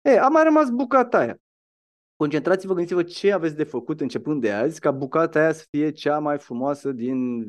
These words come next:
viața voastră, da? Și pentru asta regândiți-vă nutriția, regândiți-vă somnul, uh, regândiți-vă relația cu mișcarea, relația cu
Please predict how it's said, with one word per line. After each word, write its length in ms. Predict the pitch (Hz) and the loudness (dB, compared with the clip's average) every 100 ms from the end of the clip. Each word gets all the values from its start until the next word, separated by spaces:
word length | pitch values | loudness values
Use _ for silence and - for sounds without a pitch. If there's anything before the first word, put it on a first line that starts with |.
| 107 | -12
viața 480 | 113 117 127 123 120 | -6 0 0 0 0
voastră, 460 | 113 101 - - | 0 -2 -6 -12
da? 280 | 90 120 139 - _ _ _ - | -6 -4 -4 -8 _ _ _ -6
Și 60 | |
pentru 260 | 151 139 175 | -2 0 2
asta 320 | 196 196 190 | 2 4 4
regândiți-vă 680 | 175 147 151 175 175 156 139 | 4 2 2 0 -2 0 0
nutriția, 680 | 123 220 247 226 208 214 202 | -2 -2 -4 -2 2 4 4
regândiți-vă 760 | 139 120 127 131 117 113 160 | 2 0 -6 -6 -8 -2 -2
somnul, 880 | 170 - 220 214 208 202 202 202 196 _ _ _ _ 131 | -2 0 2 2 -2 -2 0 -2 -4 _ _ _ _ -6
uh, 440 | 135 127 131 127 127 _ - | -4 -2 -4 -6 -10 _ -10
regândiți-vă 1040 | 147 156 147 160 156 156 165 156 151 147 139 120 117 | -4 -2 -2 -4 -6 -2 2 4 6 4 2 -2 -6
relația 420 | 127 143 147 135 | 0 0 0 -2
cu 120 | - | -2
mișcarea, 680 | 123 113 - 208 202 196 190 | -4 -4 0 2 4 6 4
relația 500 | 170 131 143 - 143 | 4 2 0 -2 -4
cu 480 | 135 123 120 117 | -4 -6 -6 -6